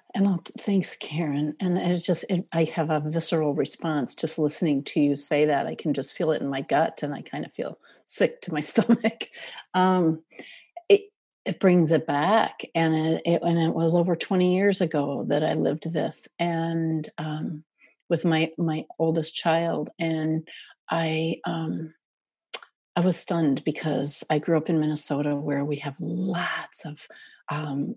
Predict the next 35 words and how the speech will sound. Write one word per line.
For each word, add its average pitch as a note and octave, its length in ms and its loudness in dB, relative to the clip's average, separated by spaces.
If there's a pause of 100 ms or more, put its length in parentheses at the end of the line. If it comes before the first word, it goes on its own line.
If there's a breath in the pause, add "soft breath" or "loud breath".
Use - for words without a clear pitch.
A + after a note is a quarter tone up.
substance - 540 -2
abuse - 580 -2 (100)
treatment - 400 0
centers, - 600 -8
always D#3+ 300 2
have, D#3+ 380 -6
because - 300 -8
Hazelden D#3+ 520 4
is - 180 -6
there. - 320 -2 (360 loud breath)
And F#3+ 180 4
the F3+ 40 2
whole F#3 240 -2
culture F#3+ 500 -2
of E3+ 120 -6
that E3 220 -6
is F3+ 220 -4
the - 100 -10
family E3+ 400 -2
is E3+ 140 -6
not D3 220 -6
to D#3 80 -8
blame, A#3 420 0 (420 loud breath)
and F3 120 2
the E3+ 40 -2
family E3+ 380 0
is E3+ 140 -4
included D#3+ 800 0 (380 loud breath)
in E3 360 0
the E3+ 100 -4
recovery E3 640 -6
for - 360 -4
the F#3 120 -10
loved F#3+ 320 -6
one. D#3+ 200 -6